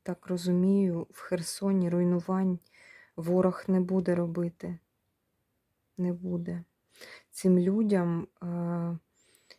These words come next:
в-, м,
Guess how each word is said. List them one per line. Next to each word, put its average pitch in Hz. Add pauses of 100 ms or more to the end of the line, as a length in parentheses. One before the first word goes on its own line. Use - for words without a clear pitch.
(460)
в-, 170 (920)
м, 175